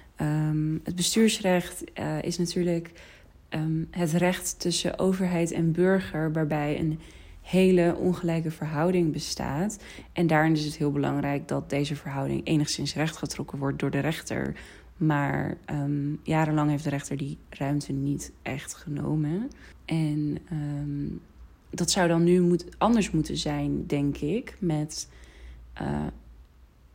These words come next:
wat we hebben geleerd van de toeslagenaffaire. Ehm, maar ook dus met deze nieuwe veranderingen. Ehm,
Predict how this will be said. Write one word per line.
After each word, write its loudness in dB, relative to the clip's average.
wat 0
we -2
hebben 0
geleerd 2
van -2
de 2
toeslagenaffaire. 4
Ehm, -2
maar 4
ook 6
dus 0
met 6
deze 6
nieuwe 6
veranderingen. 4
Ehm, -2